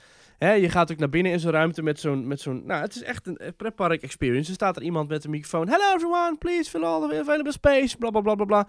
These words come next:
En dan begint dus inderdaad een beetje een introductie van, wat is Harry Potter nou en hoe heeft dat nou de wereld veroverd in die paar jaar dat het, eh, van boeken tot film tot wereldwijd icoon. En dan ga je naar een volgende ruimte en daar ga je dus een soort compilatiefilm bekijken. Maar dat eindigt dus met een bepaalde transitie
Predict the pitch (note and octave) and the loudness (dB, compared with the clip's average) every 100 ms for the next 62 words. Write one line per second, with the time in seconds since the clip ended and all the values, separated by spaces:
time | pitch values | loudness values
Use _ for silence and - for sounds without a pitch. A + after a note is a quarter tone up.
0 | - - - - F3 E3 D3+ C#3 D#3 C#3+ | -4 -20 -20 -6 0 0 0 -2 -2 -2
1 | C3+ C3 B2 A#2 A#2+ A#2 - B2 B2 C3+ | -4 0 0 -2 -4 -4 -6 -8 -6 -4
2 | B2+ A2+ - - C3+ C#3 C3+ B2+ B2+ A#2+ | -2 -2 -4 -2 0 0 -2 -2 2 4
3 | B2 B2 A#2 B2 - A2+ A2 A#2+ C#3+ C3+ | 6 4 2 0 -2 -2 0 2 2 0
4 | C3 C3+ C3 B2+ B2+ B2+ - B2 A#2 A#2 | 0 2 2 0 -4 -2 2 2 4 4
5 | A#2 A#2 A#2 - A#2 A#2 - - _ - | 2 0 -4 -4 -4 -4 -8 -20 _ -2
6 | B2+ A#2 D3 C3 A#2+ - D3+ C3 A#2+ A#2 | -2 0 -2 -4 -8 -6 0 2 2 0
7 | B2+ A2+ A#2+ C3+ A#2+ A#2+ A#2 A#2 C3 - | -2 0 2 2 2 0 0 0 -6 4
8 | C#3+ C#3 D3+ - - - - - A#2+ C3+ | 6 8 4 -4 -20 -20 -10 -2 0 0
9 | C#3+ C3+ A#2+ A#2 D#3+ F3+ F3 E3+ F3 D3 | 2 2 4 2 2 0 2 2 2 2
10 | C3+ D3 C#3 C3 B2+ B2 B2 B2 - A#2 | 6 6 6 2 4 0 -2 -8 -6 -6
11 | - C3+ B2+ B2+ E3 E3+ F3+ D3+ D3+ D3+ | -4 -6 -4 -4 -4 -4 -4 -4 0 2
12 | D#3 D#3 C#3 C#3+ - E3+ F#3+ F3+ - D#3+ | 2 2 2 2 0 2 2 0 0 0
13 | D#3+ D3+ C#3+ C#3 - C#3 C3+ C3 C3+ B2+ | 0 -2 -2 -4 2 2 2 0 0 0
14 | F#3 G3+ - G#3 | 0 -2 -2 -2